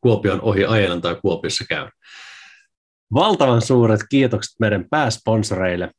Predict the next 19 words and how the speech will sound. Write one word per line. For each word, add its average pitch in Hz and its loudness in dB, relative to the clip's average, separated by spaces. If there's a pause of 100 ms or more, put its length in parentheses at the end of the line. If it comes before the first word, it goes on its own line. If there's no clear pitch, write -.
(380)
kiviarvetvakuuttaa 95 0
piste - -10 (120)
fi, 160 0 (360)
E 131 2
V 101 4
Asema 95 -2
Ju-, 120 4
Jussi 127 4
Jaurila. 92 -2 (840)
Lisäksi 127 2 (360)
suuret 120 -4
kiitokset 110 2
meidän 101 0
sponsoreille, 101 0 (400)
Matti 131 0
Jouhkimo 117 2
ja 107 -6 (300)
Heikki 127 0
Silvennoinen 101 0